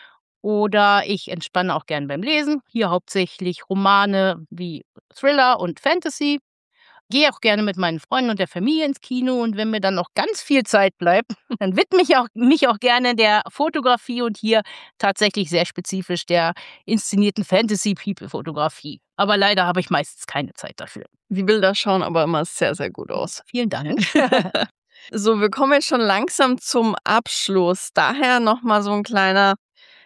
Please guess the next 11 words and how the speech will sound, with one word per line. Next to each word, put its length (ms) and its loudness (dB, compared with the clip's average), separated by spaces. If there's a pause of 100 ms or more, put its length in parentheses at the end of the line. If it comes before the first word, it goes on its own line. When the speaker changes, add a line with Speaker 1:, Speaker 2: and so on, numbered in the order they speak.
(140)
Speaker 2:
jetzt 180 -2
mal 140 4
Blick 320 -4
in 120 0
die 140 0
Zukunft 760 -2
oder 160 2
beziehungsweise 1300 0 (640)
hast 400 -4
du 40 -2
irgendwelche 520 -2